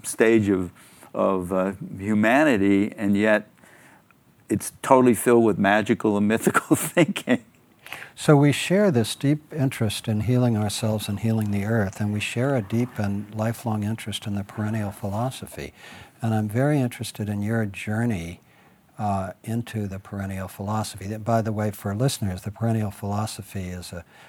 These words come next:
Speaker 2: phrase of, uh, Leibniz and Aldous Huxley, who spoke about the perennial philosophy at the core of all the great spiritual traditions.
Speaker 1: Mm-hmm.
Speaker 2: And,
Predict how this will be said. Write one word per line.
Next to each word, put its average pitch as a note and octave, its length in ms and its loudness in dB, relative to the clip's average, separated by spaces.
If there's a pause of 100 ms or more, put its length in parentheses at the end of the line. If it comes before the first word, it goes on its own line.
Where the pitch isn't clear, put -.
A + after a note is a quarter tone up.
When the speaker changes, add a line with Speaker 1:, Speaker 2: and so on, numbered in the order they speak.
(160)
Speaker 2:
phrase G#2+ 480 -2
of, F#2 260 -10
uh, A2 180 -10
Leibniz G#2+ 600 -4
and F#2+ 100 -8
Aldous G2+ 380 -10
Huxley, G#2+ 560 -10
who G2+ 100 -10
spoke G#2 380 -8
about F#2 300 -10
the F2 180 -12 (400)
perennial A2 400 0
philosophy G2+ 680 -4
at F2+ 120 -10
the F#2+ 60 -12
core G2+ 460 -8
of F#2+ 140 -12
all F#2 180 -8
the F#2 100 -14
great F#2 300 -12
spiritual F2+ 540 -14
traditions. A2 760 -4
Speaker 1:
Mm-hmm. A#2 160 -12
Speaker 2:
And, F#2 180 -12